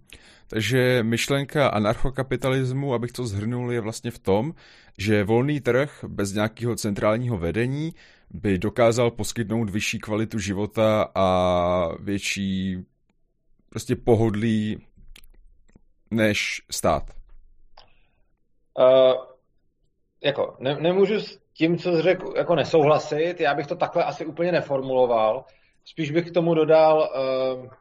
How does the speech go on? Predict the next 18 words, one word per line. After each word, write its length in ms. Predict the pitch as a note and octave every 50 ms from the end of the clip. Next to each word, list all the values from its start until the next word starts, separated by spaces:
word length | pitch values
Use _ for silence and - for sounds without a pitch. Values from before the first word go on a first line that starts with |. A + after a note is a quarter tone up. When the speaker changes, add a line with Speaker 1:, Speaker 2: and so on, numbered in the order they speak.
| _ _ _ - - - _ _ _ _ _ -
Speaker 2:
za 180 | A#2+ C#3+ D#3
prvé, 320 | - - F3 E3+ F3 F3 E3
že 80 | F#3
volným 340 | E3+ D3+ D#3+ D#3+ D#3+ E3+ E3
trhem 260 | E3 D#3 D3+ E3 D#3+
pod 120 | D3+ D#3 D3+
tím 120 | D#3 D3
si 80 | D#3 D#3+
každý 260 | E3 D3 C3+ D#3 D#3
představí 400 | C#3+ - C#3+ - - D#3 D3+ D3+
něco 220 | D#3 D3+ D3 E3
jinýho. 680 | D#3+ D#3 D3 C3+ C3+ C3+ A#2+ A#2+ A2+ G#2+ G#2+ A2+ A#2+ B2 -
Volným 240 | B2 C3+ C#3 C#3+ D3
trhem 200 | - D3 C#3+ C#3+
se 100 | C#3 -
rozhodně 300 | C#3+ D3 C#3 C3 C3 D3
nemyslí 460 | C#3+ C#3 C3+ C#3 C3+ - C#3 D3 C#3+ C3+
prostě 680 | - C3 C3 B2 - - D3 C#3 C3+ C3+ C3+ C3+ C3+